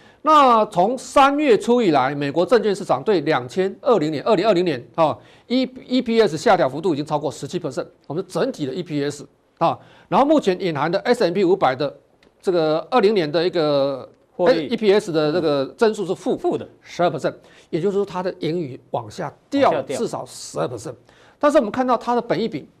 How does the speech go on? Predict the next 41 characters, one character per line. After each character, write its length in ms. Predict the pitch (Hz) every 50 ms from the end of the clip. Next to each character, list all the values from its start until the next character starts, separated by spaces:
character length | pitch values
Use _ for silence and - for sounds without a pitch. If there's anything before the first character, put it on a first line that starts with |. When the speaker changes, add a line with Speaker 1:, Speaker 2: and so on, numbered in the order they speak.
| _ _ _ _ _ _ _ -
Speaker 1:
已 140 | 170 147 127
经 200 | - 190 196 208
到 240 | 202 226 202 190 165
了 80 | 147 -
一 40 | 185
个 100 | - 156
相 440 | - - - - - 202 190 208 214
对 140 | - 214 175
的 60 | 135
高 200 | - 139 139 139
点。 80 | - -
Speaker 2:
高 140 | 147 143
档。 140 | 131 113 95 - _ _ _ _ _ _ _
Speaker 1:
前 220 | - - 233 262
面 240 | 285 320 302 208 175
是 320 | - - 247 190 143 - - - _ _ _ _
我 100 | - 160
们 180 | 139 147 160 160 160
静 200 | - - 277 214
态 140 | 190 208 190
本 180 | 170 147 123 143
益 80 | 160
比， 200 | - 131 117 - - _ _ _ _ _
这 100 | - 294
个 80 | 240 233
是 140 | 233 226 - - - - -
动 200 | 302 262 196 170
态 180 | 208 208 185
本 180 | 151 143 123 131
益 80 | 143
比。 160 | 131 - 127 - _ -
Speaker 2:
嗯。 180 | 220 220 - 196 -
Speaker 1:
那 140 | - 269 254
我 220 | - 226 202 175
已 40 | 170
经 80 | 214 254
开 180 | 233 214 269
始 120 | 208 196 190
反 300 | - - - 160 143 208
映 120 | 240 180 - - - - _ -
我 260 | 180 165 147 139 -